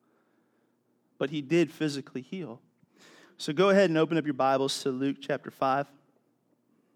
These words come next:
This is a great story because the guy we're about to talk to had some amazing friends. We all need friends like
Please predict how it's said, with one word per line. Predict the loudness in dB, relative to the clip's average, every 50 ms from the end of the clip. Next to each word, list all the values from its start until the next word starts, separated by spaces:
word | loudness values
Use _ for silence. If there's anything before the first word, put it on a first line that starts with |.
| _ _ _ _ _ _ _ _ _ _ _ _ _ _ _ _ _ _ _ _ _ _ _ _ _ _ _ _ _ _ _ _ _ _ _ _ _ _ _ _ _ _ _ _ _ _ _ _ _ _ _ _ _ _ _ _ _ _ _ _ -8
This | -6 -4 -4
is | -4
a | -4
great | -2 0 0 0 0 0
story | -2 -4 -2 -2 -2 0 0 -2 -4 -6
because | -10 -10 -4 -2 0 0 0 0 -2 -6 -10 -20 -20 -20 -20 _ _ _ _ _ _ _ _ _ _ _ _ _ _ -20 -20 _ _ _ _ -10
the | -6 -2
guy | 2 4 6 6
we're | 6 4
about | 6 4 4 2
to | 2
talk | 0 2 2 2 2 2
to | 0
had | 0 0 0 0
some | -4 -8
amazing | -6 -4 -2 -2 -2 -2 -2 -4
friends. | -6 -4 -4 -4 -4 -6 -8 -12 -16 _ _ _ _ _ _ _ _ _ _ _ _ _ _ _ _ _ _ _ _ _ _ _ _ _ _ _ _ _ _ _ _ _ _ _ _ _ _ _ _ _ _ _ _ _ _ _ _ _ _ _ _ _ _ _ _ _ _ _ _ _ _ _ _ -20 _ _ _ _ _ -8
We | -2 2 4
all | 4 4 4
need | 2 -2 -2
friends | -2 -2 0 0 0 -2 -2
like | -2 0 -2 -2 -4 -8